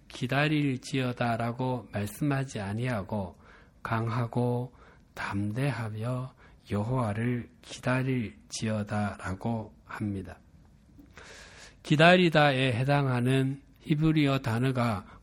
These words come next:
콰바인데 그것은 기다리다는 뜻 외에도 기대하다, 소망하다의 뜻도 있습니다. 그러니까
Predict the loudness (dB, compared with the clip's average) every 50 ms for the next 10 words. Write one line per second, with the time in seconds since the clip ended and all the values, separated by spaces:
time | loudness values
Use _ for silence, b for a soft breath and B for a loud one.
0 | B -6 0 2 4 4 6 4 4 4 2 -2 -4 -4 -4 -2 -2 -2 -2 -4
1 | -6 -8 -14 -20 -20 _ -20 -20 -20 _ -20 -20 -20 -20 _ -20 -20 -20 -20 -20
2 | -16 -8 -4 0 2 2 2 2 2 2 2 2 0 -4 B B B B B B
3 | -2 2 6 6 8 8 8 6 4 2 2 2 2 2 2 0 0 0 0 0
4 | 2 2 2 2 0 -4 -4 0 0 2 2 0 0 -2 -2 -4 -6 -8 -12 b
5 | b b b b -18 -4 0 2 4 4 4 4 4 2 0 -2 -2 0 0 0
6 | -2 -4 -6 B B B B B -10 -2 0 2 4 4 4 6 6 6 6 4
7 | 6 4 4 4 4 2 0 0 -2 -2 -4 -4 -4 0 0 0 0 0 -2 -4
8 | -4 -4 -2 -2 -4 -6 -10 -16 -18 -20 -20 -20 -20 -20 -20 -20 -20 -20 -20 -20
9 | -20 -20 -20 B B B B B B 2 4 4 4 4 4 2 2 2 2 2
10 | 0 -2